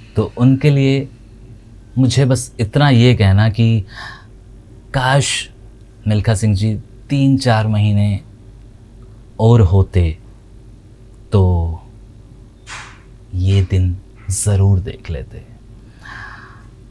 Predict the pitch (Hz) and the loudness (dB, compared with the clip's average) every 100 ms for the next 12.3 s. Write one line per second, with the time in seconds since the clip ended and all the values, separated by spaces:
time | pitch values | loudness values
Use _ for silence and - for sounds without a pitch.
0 | - - - 113 120 120 123 120 131 113 | -20 -8 -2 2 4 4 2 2 2 4
1 | 123 113 87 85 85 87 82 82 110 131 | 2 2 -2 -2 -6 -8 -8 -2 0 0
2 | 135 123 143 135 139 131 143 135 131 - | 0 0 -2 -2 -4 -4 -4 -2 -4 -8
3 | - - - - - - 110 113 123 110 | -18 -20 -20 -20 -20 -6 -2 0 0 0
4 | 113 98 104 104 98 - - - 98 101 | 0 0 -2 -4 -8 -14 -20 -12 -4 -2
5 | 98 101 92 95 90 - 95 95 98 98 | 0 0 0 0 -2 -4 -2 0 2 0
6 | 98 - - - 92 98 90 95 90 90 | -2 -8 -16 -8 -6 -2 -2 0 0 -2
7 | - 80 - - - - - - - - | -4 -10 -12 -18 -18 -20 -20 -20 -20 -14
8 | - 95 92 95 92 - - - - - | -4 0 2 2 0 -4 -12 -20 -20 -20
9 | - - - - - 104 131 143 127 - | -20 -20 -20 -10 -2 4 6 4 2 -4
10 | - 98 98 95 - - - - - - | -2 0 2 0 -2 -14 -20 -20 -20 -20
11 | - - - - - - - 117 110 - | -20 -20 -20 -20 -20 -6 2 4 4 2
12 | 110 110 101 | 2 2 0